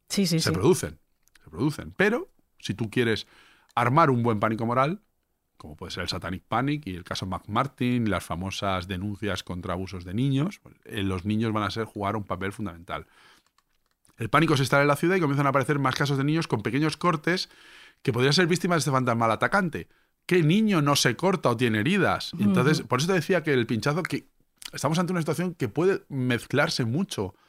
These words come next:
Speaker 2: con una situación cotidiana, ¿no? Un
Speaker 1: Ujú.
Speaker 2: corte, un pequeño. No, nadie murió con el fantasma acechador de Taipei, ¿no? Entonces, los padres preocupados comienzan a no dejar salir a los niños de casa. Ya se puede crear un pánico moral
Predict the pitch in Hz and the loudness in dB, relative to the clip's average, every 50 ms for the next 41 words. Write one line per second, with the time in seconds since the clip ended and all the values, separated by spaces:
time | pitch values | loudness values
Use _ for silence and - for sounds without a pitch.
0 | _ _ _ _ _ _ _ _ - - 120 107 120 135 113 107 120 113 - 123 | _ _ _ _ _ _ _ _ -10 -6 -4 -2 -2 -2 -2 -2 -4 -4 -2 -2
1 | 110 101 - 107 - 107 95 95 98 85 82 82 78 82 101 135 175 _ - 208 | -4 -2 -2 -4 -2 -2 -2 -2 -4 -6 -8 -10 -14 -14 -14 -14 -10 _ 0 2
2 | 196 190 160 175 - 113 - - - - 104 104 107 107 _ _ _ _ - 104 | 2 4 4 4 2 2 2 0 -2 -2 -2 -2 -2 -6 _ _ _ _ -10 -8
3 | 95 - 95 92 92 95 95 90 95 _ _ _ _ - _ _ _ - 90 92 | -6 -6 -6 -6 -6 -6 -8 -8 -10 _ _ _ _ -20 _ _ _ -16 -14 -12
4 | 90 92 107 151 175 151 113 104 101 95 104 110 107 101 107 101 98 - - 98 | -6 -4 0 0 2 2 2 2 0 2 2 2 2 2 0 -2 -2 -2 -4 -6
5 | 87 98 101 101 98 101 - 107 - - 98 92 98 98 98 95 92 95 92 87 | -4 -4 -4 -2 -4 -4 -6 -6 -8 -4 -4 -2 -2 -2 -2 -2 -2 -4 -6 -6
6 | - 85 95 92 - 123 113 90 82 90 101 139 202 - _ _ _ _ _ - | -6 -6 -6 -2 0 0 0 0 -2 -4 -8 -10 -10 -12 _ _ _ _ _ -20
7 | - _ _ _ _ _ _ - 110 95 117 131 135 - - _ - _ - - | -20 _ _ _ _ _ _ -10 -4 -2 0 0 -2 -2 -8 _ -20 _ -18 -8
8 | - 120 120 - - 131 135 131 156 156 143 147 156 170 170 151 135 127 151 147 | -4 -4 -2 2 4 4 4 4 4 2 2 4 2 2 2 2 0 2 2 2
9 | 147 143 - 143 139 - 135 135 151 151 143 120 123 139 147 127 107 110 - 127 | 2 2 2 0 0 0 2 2 2 2 2 2 0 0 0 0 -2 -2 -2 -2
10 | 139 - - - - 113 - 110 95 - 104 107 98 92 - 101 98 101 107 120 | -2 -2 -2 -4 -6 -6 -8 -10 -8 -6 -4 -4 -4 -4 -4 -2 -2 0 0 -2
11 | 110 95 90 - 101 98 101 101 95 - 101 98 101 - - 98 98 101 92 92 | -2 -6 -4 -2 -2 0 0 -2 -4 -4 -4 -4 -4 -4 -6 -6 -6 -4 -2 0
12 | 87 98 113 139 170 - | 2 2 2 0 0 -4